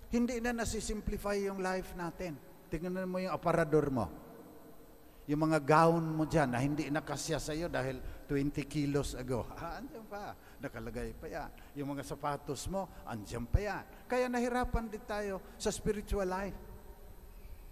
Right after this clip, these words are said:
Kala mo naman, pag nagsalita ako, akala, akala ninyo simple yung life ko.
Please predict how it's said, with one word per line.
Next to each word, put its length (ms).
Kala 240
mo 80
naman, 480
pag 160
nagsalita 640
ako, 160
akala, 520
akala 480
ninyo 320
simple 600
yung 120
life 560
ko. 240